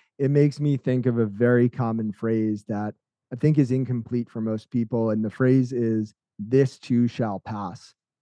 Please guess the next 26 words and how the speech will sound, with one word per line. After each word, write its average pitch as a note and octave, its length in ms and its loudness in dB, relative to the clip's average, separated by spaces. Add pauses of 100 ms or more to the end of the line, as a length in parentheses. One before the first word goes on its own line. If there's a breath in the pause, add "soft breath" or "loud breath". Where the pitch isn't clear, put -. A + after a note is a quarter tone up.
And C3+ 120 0
I C3 140 4
learned D3+ 440 6
a B2 40 2
few C3 200 2
years B2 280 2
back A#2 400 -6
that A#2 140 -10
the G2 80 -12
full D3 320 2
phrase A2 540 -2 (400)
is, B2 400 2 (200)
"This C3 380 2
too C3+ 220 2
shall C3 260 0
pass C3+ 480 -6 (160)
and B2 500 0 (400)
this A#2 280 -2
too A2+ 200 -2
shall G2+ 280 -6
pass," G2+ 460 -8 (300)
meaning C#3+ 560 2 (380)
the C3 100 0
good C3 200 4
times D3+ 260 4
pass E3 480 0